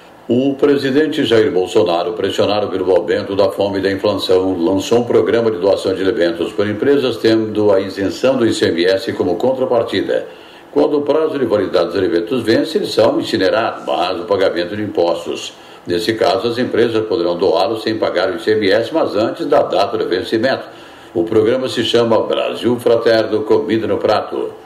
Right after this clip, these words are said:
Sinais da crise. As vendas do comércio goiano nesse ano estão sete vírgula cinco por cento menores do que no ano passado,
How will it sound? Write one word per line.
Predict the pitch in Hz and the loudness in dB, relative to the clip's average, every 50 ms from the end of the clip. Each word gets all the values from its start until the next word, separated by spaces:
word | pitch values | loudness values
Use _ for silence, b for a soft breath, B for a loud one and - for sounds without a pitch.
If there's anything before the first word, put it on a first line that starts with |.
| B B B B B B B B | B B B B B B B B
Sinais | B - 180 151 139 143 151 156 143 143 | B -2 -2 0 2 0 0 0 0 0
da | 147 139 | 0 0
crise. | - - 127 113 90 - - - 57 - - - - B B B B B B | 0 0 0 0 0 -2 -4 -6 -8 -10 -10 -12 -16 B B B B B B
As | 92 107 107 107 | 2 2 2 2
vendas | - 113 139 143 143 143 139 - | 0 0 0 0 2 0 0 0
do | 120 120 | 0 0
comércio | - - 113 - - 107 107 104 - 107 107 | 2 4 4 4 4 2 0 0 -2 -4 -2
goiano | 104 107 101 - 113 117 113 110 | 0 2 2 4 4 4 2 2
nesse | 87 87 98 95 - - 98 | 0 -2 -2 -2 -2 0 2
ano | 101 107 120 | 2 2 0
estão | 117 110 - 107 104 101 | -2 -2 -2 -2 -2 -2
sete | - - 127 123 120 - - | 0 0 2 2 2 0 -2
vírgula | 101 - 110 113 110 104 95 | -2 0 2 2 2 2 0
cinco | - - 107 - | -2 -4 -4 -4
por | 104 101 90 | -2 -2 -2
cento | - 104 95 98 107 | -2 -2 -2 -2 -2
menores | 110 120 117 87 92 98 - - | -2 -2 0 2 2 0 0 0
do | 104 104 | -4 -6
que | - 98 85 | -2 -2 0
no | 85 85 85 | 0 0 0
ano | - - | 0 0
passado, | 131 131 - - - 98 101 98 - 98 95 | 0 0 2 2 2 2 2 2 0 -4 -6